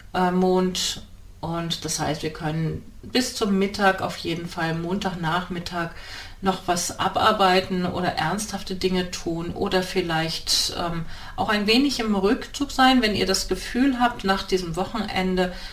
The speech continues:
dass ihr auch ein bisschen Möglichkeit braucht, für euch zu sein, dann ist das auch eine ganz gute Zeit, um das dafür zu nutzen.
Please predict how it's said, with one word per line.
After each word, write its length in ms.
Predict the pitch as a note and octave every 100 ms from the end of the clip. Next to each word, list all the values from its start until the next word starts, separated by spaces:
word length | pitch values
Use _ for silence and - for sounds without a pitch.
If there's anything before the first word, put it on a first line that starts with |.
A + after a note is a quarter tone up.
| -
dass 160 | F#3+ F#3+
ihr 180 | - -
auch 160 | - F#3
ein 180 | F#3+
bisschen 540 | F3+ B3+ B3+ A3+ A3 G#3+ - - - -
Möglichkeit 760 | F3+ F#3+ A3+ A3+ G#3+ G3+ F#3+
braucht, 320 | - F3+ F#3 -
für 200 | F#3+ -
euch 360 | E3+ A#3 -
zu 140 | - F#3+
sein, 580 | - F3+ E3+ F3 F3+ F3+ - - - -
dann 160 | B3
ist 200 | - - G#3
das 200 | G3 -
auch 240 | D#3 -
eine 260 | - E3 D#3+
ganz 320 | D#3 E3 -
gute 300 | D3+ D#3+ D#3
Zeit, 600 | - D#3 C#3+ - - -
um 260 | E3+ E3 D#3+
das 160 | -
dafür 300 | - C3 E3
zu 140 | D#3+ A#3+
nutzen. 420 | G3 - - D3